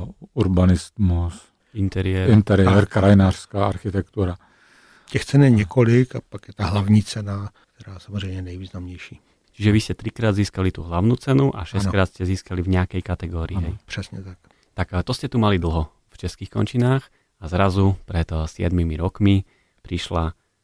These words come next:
Speaker 2: česká cena za architektúru, sa začala udeľovať. V súčasnosti bolo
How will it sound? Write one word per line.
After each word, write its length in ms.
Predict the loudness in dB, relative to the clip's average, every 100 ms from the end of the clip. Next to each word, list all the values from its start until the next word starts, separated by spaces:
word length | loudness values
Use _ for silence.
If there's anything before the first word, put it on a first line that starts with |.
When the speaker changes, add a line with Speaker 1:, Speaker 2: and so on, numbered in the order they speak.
| _
Speaker 2:
česká 420 | -2 -2 0 -2
cena 260 | -2 0 0
za 80 | 0
architektúru, 560 | -2 -4 -10 -12 -10 -10
sa 120 | -8 -8
začala 320 | -6 -4 -2
udeľovať. 600 | -2 -2 0 0 0 -4
V 60 | _
súčasnosti 580 | -12 -10 -8 -8 -10 -10
bolo 320 | -6 -4 -4